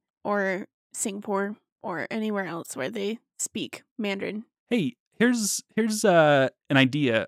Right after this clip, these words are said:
Speaker 2: I don't know if you've thought about this. Um, why don't we, uh, introduce the topic for this episode? <laughs> Today, we are excited to talk about a much, much,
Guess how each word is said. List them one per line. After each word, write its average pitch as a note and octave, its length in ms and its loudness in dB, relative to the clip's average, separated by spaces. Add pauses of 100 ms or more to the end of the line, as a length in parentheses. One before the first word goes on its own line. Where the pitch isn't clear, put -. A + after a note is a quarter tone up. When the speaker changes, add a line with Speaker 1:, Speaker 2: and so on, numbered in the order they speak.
Speaker 2:
I B2+ 80 4
don't F3 100 2
know F#3+ 80 2
if E3+ 140 -2
you've B2+ 160 2
thought B2 160 4
about A2+ 240 -2
this. - 320 -8 (180)
Um, A#2 380 2 (320)
why A#2+ 120 4
don't F3 280 0
we, D#3+ 400 0
uh, C#3 340 4 (320)
introduce C#3+ 380 0
the - 80 -8
topic - 280 -2
for - 100 -8
this B2+ 120 -10
episode? - 280 -14 (920)
<laughs> C#4+ 240 10 (1300)
Today, F#3 560 6 (240)
we D#3 200 6
are D3 140 10
excited C3+ 640 4 (260)
to C#3 640 6 (160)
talk - 280 4
about C#3 560 6 (300)
a B2 280 4 (280)
much, B3 640 4 (140)
much, F#3 760 4